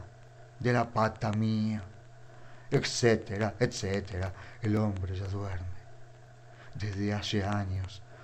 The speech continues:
guardado en una urna, desmontado para siempre del mástil. Cuando la bomba estalle, los vítores al héroe se harán pedazos.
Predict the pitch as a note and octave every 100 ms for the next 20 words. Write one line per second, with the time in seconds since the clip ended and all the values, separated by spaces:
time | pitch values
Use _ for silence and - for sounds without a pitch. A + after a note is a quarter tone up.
0 | - - - - B2 A2+ G2 A#2+ A#2 A2
1 | G#2+ A#2 A2+ A2+ B2 A#2 G2+ G#2 G2+ F#2+
2 | - - - - - - A2 A#2 A2+ A2
3 | - C3 B2 A#2 G#2+ G#2 G#2+ G2+ - G#2+
4 | G#2 G2 F#2+ G2+ G2+ G#2 G2 G#2 F#2+ -
5 | - F#2+ F2+ - - - - - - -
6 | - - - - - - - - - -
7 | - G#2+ G2+ G2+ G#2 G#2 C3+ E3+ D#3+ C#3+
8 | C#3+ - - D3 D3 A2 A#2 A2 - -
9 | - - - - - - - - A#2+ F#2
10 | F#2 C3 C#3 C3+ A2+ A2 G2 - A#2+ A#2
11 | A#2 C3 B2 A2 G#2+ G#2+ - G2 G2+ G2+
12 | G#2 - F#2 G2 F2+ - F#2 -